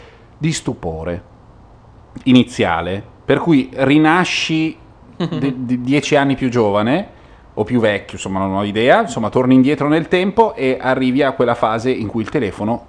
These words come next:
Speaker 1: telefona e manda gli S M S, prende. C'è una caratteristica eccezionale che prende sempre non ti succede mai che ti dica: "Non c'è".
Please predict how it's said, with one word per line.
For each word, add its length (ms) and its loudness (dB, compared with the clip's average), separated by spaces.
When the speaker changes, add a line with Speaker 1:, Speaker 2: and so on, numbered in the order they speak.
Speaker 1:
telefona 720 -2
e 100 0
manda 300 0
gli 140 -8
S 180 -12
M 220 -6
S, 240 -14
prende. 760 -4
C'è 100 -6
una 120 2
caratteristica 760 2
eccezionale 800 2
che 280 -2
prende 960 2
sempre 1040 0
non 80 2
ti 80 -2
succede 320 2
mai 460 4
che 100 -2
ti 100 -4
dica: 280 4
"Non 240 6
c'è". 200 -2